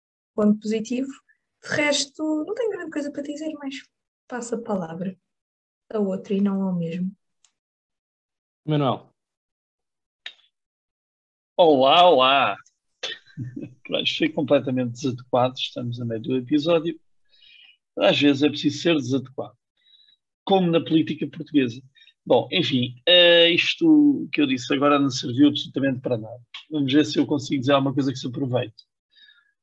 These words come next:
Speaker 3: Eh, vou falar do meu conselho, da Amadora.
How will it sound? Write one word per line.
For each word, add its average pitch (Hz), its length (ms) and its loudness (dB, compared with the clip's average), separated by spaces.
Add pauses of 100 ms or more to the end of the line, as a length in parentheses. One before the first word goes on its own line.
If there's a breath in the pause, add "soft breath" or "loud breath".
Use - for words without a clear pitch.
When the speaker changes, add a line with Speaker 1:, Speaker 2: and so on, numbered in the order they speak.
(480)
Speaker 3:
Eh, 170 420 4 (220)
vou 156 320 0
falar 147 340 2
do 127 120 -2
meu 131 300 2
conselho, 165 540 2
da 143 100 4
Amadora. 143 480 0